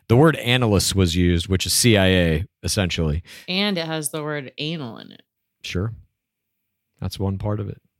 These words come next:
Speaker 1: the first part. If this person is to be believed,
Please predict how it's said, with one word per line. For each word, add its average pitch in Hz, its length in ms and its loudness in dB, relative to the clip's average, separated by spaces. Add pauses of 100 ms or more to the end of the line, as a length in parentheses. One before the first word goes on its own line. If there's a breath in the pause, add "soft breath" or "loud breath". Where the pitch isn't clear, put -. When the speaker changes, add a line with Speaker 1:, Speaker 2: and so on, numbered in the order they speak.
(120)
Speaker 1:
the - 80 -10
first - 300 -4
part. - 240 -8 (500 soft breath)
If 175 140 4
this 196 120 4
person 151 260 4
is 135 40 -2
to 147 100 -2
be 139 120 6
believed, 117 480 4